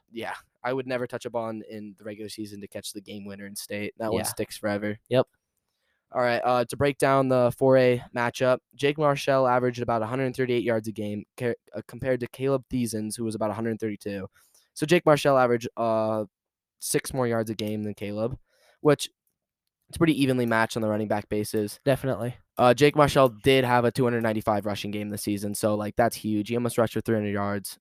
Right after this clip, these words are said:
Speaker 1: so I think that's a huge plus for Jake Marshall. Uh, Jake Jones averaged only seventy-nine yards passing, but we didn't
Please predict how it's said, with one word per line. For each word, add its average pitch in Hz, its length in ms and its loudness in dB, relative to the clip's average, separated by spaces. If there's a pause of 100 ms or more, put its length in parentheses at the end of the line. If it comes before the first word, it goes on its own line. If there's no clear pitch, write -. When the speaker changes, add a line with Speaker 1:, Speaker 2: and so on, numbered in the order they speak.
Speaker 1:
so 104 300 -8 (180)
I 120 120 0
think 117 120 -2
that's 113 200 -2
a 110 40 -4
huge 107 400 -4 (380)
plus 113 280 0
for 110 120 -4
Jake 104 220 -4
Marshall. 104 460 -4 (340)
Uh, 117 140 4
Jake 147 220 2
Jones 139 320 4
averaged 123 360 2 (200)
only 117 180 0
seventy-nine 113 460 -2
yards 107 180 -4
passing, 104 440 -6
but 104 160 2
we 123 100 6
didn't 131 180 2